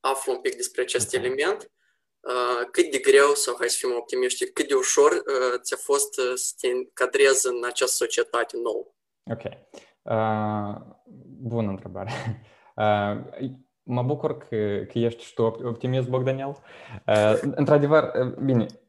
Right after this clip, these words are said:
Speaker 2: nu pot să spun că nu era, uh, nu, nu pot să spun că nu este greu și nu pot să spun că nu e ușor.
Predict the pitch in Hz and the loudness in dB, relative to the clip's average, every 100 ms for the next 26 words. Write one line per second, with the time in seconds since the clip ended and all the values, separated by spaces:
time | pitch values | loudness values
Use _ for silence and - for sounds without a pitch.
0 | _ 143 175 170 - - - 139 131 131 | _ 2 2 2 0 -6 -2 0 0 0
1 | 123 127 123 110 104 101 98 - _ - | 2 4 4 4 4 2 -2 -10 _ -2
2 | 107 101 123 131 131 123 147 151 131 - | 2 2 0 -2 -2 -2 0 0 -2 -2
3 | 143 131 131 117 107 104 107 127 131 127 | -2 0 0 -2 -2 -2 0 -2 -2 -6
4 | 107 - 113 113 110 101 - - - | -6 -4 -6 -2 -2 -2 -4 -6 -6